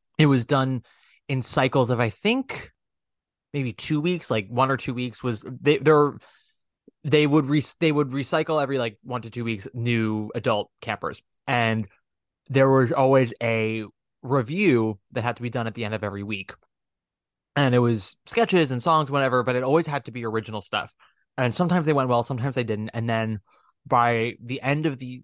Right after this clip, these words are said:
the summer, I believe, there was, like, best of, there was a best of presentation, and then sometimes an original musical. And, uh, Bearer had had success, I believe, already with a musical version of,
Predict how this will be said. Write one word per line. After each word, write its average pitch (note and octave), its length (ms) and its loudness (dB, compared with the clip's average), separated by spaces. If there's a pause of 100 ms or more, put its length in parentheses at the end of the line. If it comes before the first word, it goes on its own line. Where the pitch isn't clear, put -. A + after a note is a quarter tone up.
the A#2 220 -6
summer, A2+ 280 0
I A2 100 0
believe, G#2 460 -6
there A2+ 140 2
was, G#2+ 220 -2
like, G2+ 180 -4 (360)
best A2 440 -2
of, G#2 360 2 (800)
there C#3 100 0
was A#2 100 0
a A2+ 60 -6
best A#2 220 0
of A#2 120 -2
presentation, A2+ 580 -8
and A2+ 160 -4
then G#2+ 200 -2 (300)
sometimes A#2 720 -2 (140)
an A2+ 100 -4
original G#2+ 360 -2
musical. C#3 560 0 (1120)
And, A#2+ 480 0 (520)
uh, A#2+ 280 2 (240)
Bearer F#3 640 2 (160)
had C#3 220 -2
had A#2+ 540 0 (720)
success, - 880 -4 (320)
I B2 100 -2
believe, A#2+ 380 -4
already A#2 400 0
with A2+ 260 -2
a A2+ 180 -2
musical A#2+ 340 -4
version A#2 340 -2
of, G#2+ 440 -2